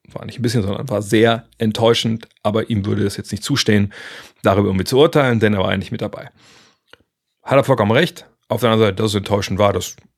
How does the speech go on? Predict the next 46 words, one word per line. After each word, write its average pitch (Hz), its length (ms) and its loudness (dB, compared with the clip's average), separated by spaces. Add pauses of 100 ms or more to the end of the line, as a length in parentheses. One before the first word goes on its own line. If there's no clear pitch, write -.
(160)
glaub - 240 -14
ich, - 80 -20
das - 320 -16
sagen 110 260 -6
ja 95 80 -8
die 104 60 -10
Franzosen 104 460 -8
auch 101 80 -6
selbst, - 440 -2
äh, 113 80 -8
die 113 60 -6
dabei 104 280 0
waren. 104 220 2 (400)
Von 95 140 -4
daher 92 400 -2
hat 98 160 -8
er 98 60 -2
da 98 160 0
ja 92 100 -2
auch, - 260 -4 (300)
<laughs> - 320 -14
äh, 95 240 -6
die 104 160 -6
richtigen 104 360 -2
Worte 107 220 2
gefunden. 107 440 0 (580)
Interessant 175 300 0
ist 156 60 0
aber, 131 100 2
dass 120 120 0
er 120 60 4
jetzt 110 80 0
schon 101 100 -2
sagt, 95 180 -2
okay, - 120 -4
ich 95 120 -6
bin 101 100 -2
auf 92 120 -6
jeden 107 180 -2
Fall, 101 440 -2
ne, 113 160 0
bei 107 280 -8
Olympia 101 340 -2
dabei. 95 400 2 (760)
Das - 180 -6
Commitment, 95 640 -4